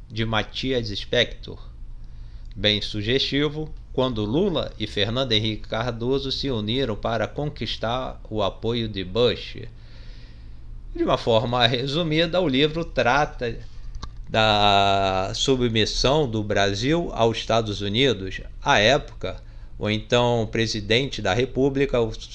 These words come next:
o Fernando Henrique Cardoso, é, entrou em contato com o presidente dos Estados Unidos, à época, o Bush, e Fernando Henrique pediu que o Bush não interferisse nas eleições,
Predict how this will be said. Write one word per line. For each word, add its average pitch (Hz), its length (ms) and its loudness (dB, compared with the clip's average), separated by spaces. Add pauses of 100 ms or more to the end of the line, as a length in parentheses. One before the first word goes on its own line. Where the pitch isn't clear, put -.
(260)
o 101 200 -2
Fernando 101 440 0
Henrique 104 320 0
Cardoso, 135 760 0 (920)
é, 101 420 4
entrou 147 260 2
em 139 60 2
contato 123 540 4
com 135 320 2
o - 20 0
presidente 123 760 2
dos 110 140 -2
Estados 98 340 -2
Unidos, 117 440 0
à 98 60 6
época, 123 500 0 (460)
o 101 220 -2
Bush, 120 480 4 (1300)
e 117 80 -2
Fernando 160 400 4
Henrique 175 480 2
pediu 156 600 0
que 139 200 -4
o 139 120 0
Bush 117 680 2 (380)
não 160 300 2
interferisse 135 880 0
nas 113 200 2
eleições, 113 840 -2